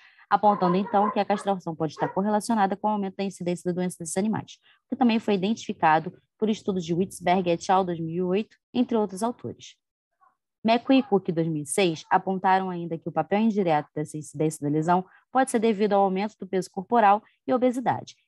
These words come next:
e que a redução dos níveis hormonais também induz mudanças comportamentais importantes. Essa patologia apresentou uma incidência em cães com mais de sessenta meses.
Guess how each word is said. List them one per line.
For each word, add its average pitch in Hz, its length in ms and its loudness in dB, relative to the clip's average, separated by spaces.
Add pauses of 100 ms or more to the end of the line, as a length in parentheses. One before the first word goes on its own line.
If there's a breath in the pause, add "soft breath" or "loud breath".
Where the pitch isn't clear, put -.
e 226 80 -12
que 269 80 0
a - 20 2
redução 240 380 -2
dos 190 120 -6
níveis 151 280 -6
hormonais 190 420 0
também 226 300 -2
induz 214 280 -2
mudanças 202 460 -4
comportamentais 208 720 -2
importantes. - 680 -8 (920)
Essa 175 200 0
patologia 160 540 0
apresentou 151 380 -2
uma 151 220 0
incidência 147 540 -6
em - 20 -6
cães 143 300 -4
com 151 100 0
mais 139 220 2
de - 40 -10
sessenta 147 320 -2
meses. 175 540 -2